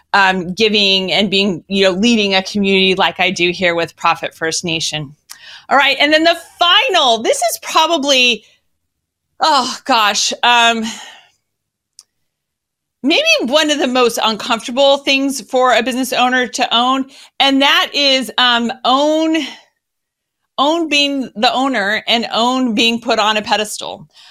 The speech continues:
Um, you know, I, I, I know it feels uncomfortable, but you have to own and relish your ownership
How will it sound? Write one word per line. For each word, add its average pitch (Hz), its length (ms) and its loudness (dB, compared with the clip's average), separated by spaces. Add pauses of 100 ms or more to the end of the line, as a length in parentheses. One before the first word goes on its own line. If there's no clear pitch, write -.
(180)
Um, 220 360 0
you 233 100 -4
know, 233 240 2
I, 226 340 -2 (160)
I, 185 240 0
I 247 140 2
know 254 320 2
it 240 140 -2
feels 269 260 0
uncomfortable, 240 800 0 (240)
but 240 280 0
you 254 220 0
have 262 360 0
to - 200 0
own 240 540 2 (100)
and 208 320 -2
relish 240 840 0
your 214 260 0
ownership 214 720 0